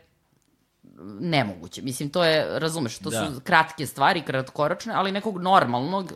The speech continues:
Speaker 1: da. Znači, to je izvodljivo jako i onda, recimo, prvo, jedno od prvih pita-, recimo, na prvom open micu nije bilo pitanje može se živi od ovoga, znaš, pošto je bio prvi open mic,
Speaker 2: Da,
Speaker 1: svi
Speaker 2: da,
Speaker 1: smo
Speaker 2: da.
Speaker 1: znali da ne može da se živi. A recimo sad prvo to pitaju.
Speaker 2: Da.
Speaker 1: Oni dođu, znači nemaju tekst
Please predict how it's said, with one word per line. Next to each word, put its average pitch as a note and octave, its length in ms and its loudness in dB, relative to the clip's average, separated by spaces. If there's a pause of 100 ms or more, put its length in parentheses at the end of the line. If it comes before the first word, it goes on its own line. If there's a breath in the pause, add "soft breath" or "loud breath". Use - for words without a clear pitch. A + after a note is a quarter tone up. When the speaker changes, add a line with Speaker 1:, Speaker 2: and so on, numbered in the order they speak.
(120)
Speaker 1:
da. - 420 -6 (440 soft breath)
Znači, C3 280 -12
to C3 120 -12
je B2+ 80 -6
izvodljivo A2+ 440 -4
jako A2+ 300 4
i F#3+ 100 2
onda, F#3+ 240 4 (600 loud breath)
recimo, D#3+ 360 0
prvo, G3 380 4
jedno F3+ 260 4
od - 60 -4
prvih G3 180 0
pita-, G3 180 -6
recimo, E3 280 0
na F3+ 60 2
prvom G#3+ 240 4
open G#3+ 280 2
micu G#3 280 4
nije A#3 140 2
bilo A3 140 4
pitanje C#4 260 2
može B3+ 200 6
se A3 120 2
živi D3+ 300 4
od G2+ 140 -2
ovoga, G2 400 -2
znaš, A#2+ 340 0
pošto - 240 -8
je E3+ 40 -2
bio A#3 100 0
prvi A#3 240 8
open G3 260 6
mic, C#3 180 8
Speaker 2:
Da, - 60 -2
Speaker 1:
svi D3 140 2
Speaker 2:
da, G#3+ 60 2
Speaker 1:
smo G#3 80 2
Speaker 2:
da. G3+ 40 6
Speaker 1:
znali F3+ 240 8
da D3+ 60 6
ne D3 120 4
može C#3 160 2
da A#2+ 80 2
se A2+ 140 -4
živi. G#2+ 140 -4 (280 loud breath)
A B2 120 4
recimo E3+ 320 4
sad C#4 180 0
prvo D4+ 200 2
to A#3 200 4
pitaju. G#2 380 -4 (340 soft breath)
Speaker 2:
Da. F#2 140 -8
Speaker 1:
Oni C4 200 4
dođu, F3 500 2
znači F#3 320 -4
nemaju A3+ 240 0
tekst - 640 -4